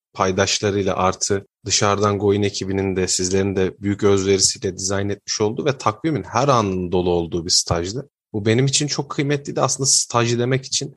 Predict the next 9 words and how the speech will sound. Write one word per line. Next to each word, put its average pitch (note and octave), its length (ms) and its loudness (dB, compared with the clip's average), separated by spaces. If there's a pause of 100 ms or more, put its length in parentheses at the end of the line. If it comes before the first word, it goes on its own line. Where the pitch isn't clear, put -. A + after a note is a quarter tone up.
(120)
bin A#2+ 200 2
şahit C3 440 2
ister. D3+ 500 -2
Çünkü B2 300 -6
her C3 260 2
gün C#3 400 -2 (100)
sabaha A2+ 440 0
kalktığınız C#3 580 -2
zaman C3 340 -2